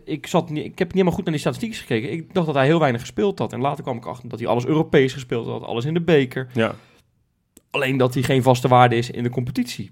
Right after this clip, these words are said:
Speaker 1: En dat hij eigenlijk nog bijna twintig
Speaker 2: Nee.
Speaker 1: potjes had gespeeld, geloof ik, voor,
Speaker 2: Was
Speaker 1: voor
Speaker 2: Gods-,
Speaker 1: Besiktas.
Speaker 2: eh, inderdaad, nou ja, en
Speaker 1: Nou ja,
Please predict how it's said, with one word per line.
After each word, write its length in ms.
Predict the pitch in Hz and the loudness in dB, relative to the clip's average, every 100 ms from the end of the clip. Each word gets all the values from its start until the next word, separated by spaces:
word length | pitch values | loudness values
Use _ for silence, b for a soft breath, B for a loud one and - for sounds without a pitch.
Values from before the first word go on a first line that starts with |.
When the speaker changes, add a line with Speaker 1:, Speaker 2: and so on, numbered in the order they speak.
| _ _ _ _ _ b b | _ _ _ _ _ b b
Speaker 1:
En 160 | 143 | -2
dat 140 | 147 127 | 0 0
hij 100 | 165 | 2
eigenlijk 380 | 208 190 131 117 | 4 4 2 2
nog 100 | 120 | 6
bijna 200 | 135 135 | 6 4
twintig 220 | 139 143 | 0 0
Speaker 2:
Nee. 60 | 196 | 0
Speaker 1:
potjes 140 | 180 | 0
had 120 | 160 | -2
gespeeld, 280 | - 147 123 | 0 2 2
geloof 240 | 123 110 | 4 2
ik, 60 | 104 | 2
voor, 160 | - 117 | 0 2
Speaker 2:
Was 80 | 123 | 4
Speaker 1:
voor 80 | 139 | 2
Speaker 2:
Gods-, 140 | 135 | 2
Speaker 1:
Besiktas. 400 | - 85 - 104 | 0 -2 -2 0
Speaker 2:
eh, 60 | 127 | 2
inderdaad, 420 | 123 107 95 113 | 4 2 0 0
nou 200 | 110 101 | 0 0
ja, 60 | |
en 100 | 104 | 0
Speaker 1:
Nou 180 | 104 98 | -2 0
ja, 240 | 110 101 | 0 -2